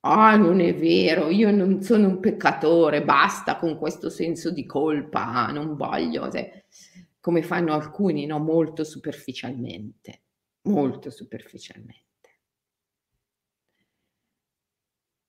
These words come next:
No, certo, io sono una peccatrice. Ammazzalo se sono una peccatrice. Sono peccatricissima, sono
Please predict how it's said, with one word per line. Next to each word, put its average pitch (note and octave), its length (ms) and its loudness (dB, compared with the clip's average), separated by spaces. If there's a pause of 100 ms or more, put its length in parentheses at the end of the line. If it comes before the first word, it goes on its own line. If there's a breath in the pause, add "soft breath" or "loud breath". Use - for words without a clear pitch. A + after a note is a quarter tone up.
(160)
No, - 580 -8
certo, - 680 -10
io F4 220 2
sono A#4+ 560 -2
una F4+ 180 -4
peccatrice. - 1160 -4 (300)
Ammazzalo C5 760 -4
se F4+ 100 -2
sono F4+ 260 -2
una F4+ 180 0
peccatrice. F4 880 0 (520)
Sono A#4 480 -2
peccatricissima, A#4 1900 -2
sono A#4 420 -2